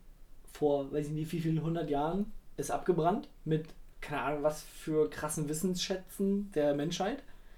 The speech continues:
Wo du überlegst, okay, da ist krass viel Wissen verloren gegangen. Aber generell ist es ja auch schon immer so gewesen, dass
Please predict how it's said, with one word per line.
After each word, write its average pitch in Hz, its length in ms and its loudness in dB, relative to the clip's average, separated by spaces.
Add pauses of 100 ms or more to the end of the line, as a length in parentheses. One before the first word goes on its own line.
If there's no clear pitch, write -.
(840)
Wo 151 120 0
du 156 60 6
überlegst, 156 280 4
okay, 160 220 0
da 156 120 10
ist 160 220 2
krass 165 320 0
viel 160 220 -2
Wissen 175 160 0
verloren 190 340 6
gegangen. 202 460 4 (960)
Aber 151 180 4
generell 151 380 8
ist 190 100 8
es 170 80 0
ja 165 140 4
auch 165 80 0
schon 165 200 -2
immer 214 220 4
so 175 120 4
gewesen, 165 420 0
dass 143 400 0